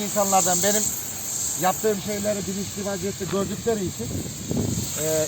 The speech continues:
insanlar da beğeniyor videolarımızı, takip ediyorlar. Biz o amaçla video çekiyoruz.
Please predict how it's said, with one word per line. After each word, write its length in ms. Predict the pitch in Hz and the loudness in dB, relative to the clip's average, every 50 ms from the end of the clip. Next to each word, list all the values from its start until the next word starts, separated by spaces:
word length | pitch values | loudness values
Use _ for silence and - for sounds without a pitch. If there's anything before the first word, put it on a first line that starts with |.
| 190 190 | 0 -2
insanlar 360 | - - 214 208 208 214 208 196 | 0 2 2 4 6 6 8 8
da 120 | 202 190 | 8 6
beğeniyor 440 | 175 180 190 202 202 208 196 180 160 | 8 8 8 8 10 10 8 8 8
videolarımızı, 640 | 160 147 147 160 156 151 147 139 139 139 135 185 220 | 4 2 4 6 8 10 10 8 8 6 4 2 2
takip 400 | - 190 185 190 - 190 196 180 | 2 2 2 2 2 0 -4 -4
ediyorlar. 400 | 165 143 151 151 139 139 190 - - - - - - - - - - - - | -2 0 0 0 2 2 2 4 4 4 4 2 0 -2 -2 0 2 2 2
Biz 120 | 180 190 202 | 4 6 8
o 120 | 196 202 | 10 10
amaçla 460 | 196 196 190 190 185 175 170 - 175 | 12 12 12 10 10 8 8 6 6
video 340 | 156 - - - - 175 165 | 6 6 6 6 8 8 6
çekiyoruz. 480 | - - 156 131 - 147 143 - 202 | 6 6 4 4 6 6 6 6 6